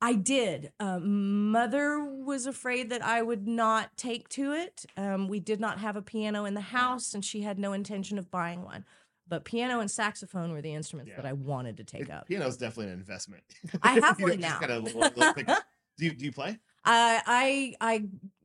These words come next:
Speaker 1: played, <laughs> I can, I can use it to write songs on. I would never play publicly. I, I got good enough to pass my juries at college,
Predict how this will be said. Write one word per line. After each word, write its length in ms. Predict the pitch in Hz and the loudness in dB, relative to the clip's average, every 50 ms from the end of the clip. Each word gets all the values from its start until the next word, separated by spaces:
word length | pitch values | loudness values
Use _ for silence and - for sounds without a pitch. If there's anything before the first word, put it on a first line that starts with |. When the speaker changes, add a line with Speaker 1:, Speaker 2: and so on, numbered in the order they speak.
| _ - - _ - - | _ -20 -20 _ -14 -10
Speaker 1:
played, 600 | 247 240 247 254 254 254 254 262 254 240 240 - - | -6 -2 -2 0 0 0 0 0 0 -2 -4 -6 -4
<laughs> 840 | 254 233 - - - _ _ _ _ _ _ _ _ _ _ _ - | -4 -4 -4 -8 -20 _ _ _ _ _ _ _ _ _ _ _ 2
I 120 | 240 269 | 4 4
can, 400 | 294 - 339 285 277 269 269 262 - | 4 4 2 2 2 2 0 0 2
I 120 | 277 285 294 | 2 2 2
can 100 | 294 302 | 2 0
use 160 | 294 285 277 | 0 0 0
it 120 | 269 - - | -2 -2 -4
to 80 | 269 | -2
write 240 | 240 233 208 - - | 0 0 -2 -2 -2
songs 300 | - 214 180 151 165 170 | -2 0 0 0 0 -2
on. 160 | 180 151 160 175 | -2 -2 0 0
I 100 | 190 214 | 0 0
would 120 | 226 226 | 2 2
never 220 | 233 240 226 240 | 2 2 0 0
play 200 | 226 - - 226 | -2 -2 -2 -2
publicly. 560 | 214 220 202 180 - 240 - - 165 160 160 - | -2 0 -2 -2 -4 -4 -6 -4 -4 -4 -4 -2
I, 340 | - 175 180 185 180 180 - | 0 0 2 2 0 0 0
I 120 | - 185 | -2 -2
got 260 | 185 190 175 160 202 | 0 0 0 0 0
good 180 | 170 208 226 226 | 0 0 0 2
enough 280 | 247 247 233 220 220 - | 2 2 2 0 0 -2
to 80 | - | -8
pass 340 | 202 - 208 190 185 - - | -10 -6 -4 -2 -2 -2 -2
my 140 | 196 180 165 | -4 -4 -4
juries 560 | 160 - 170 165 180 190 202 226 233 214 - - - | -4 -6 -6 -4 -4 -4 -4 -6 -6 -6 -6 -6 -6
at 120 | 175 - | -8 -8
college, 560 | - 185 147 143 143 160 170 196 190 - - | -4 -4 -2 -2 -2 -2 -4 -6 -6 -8 -8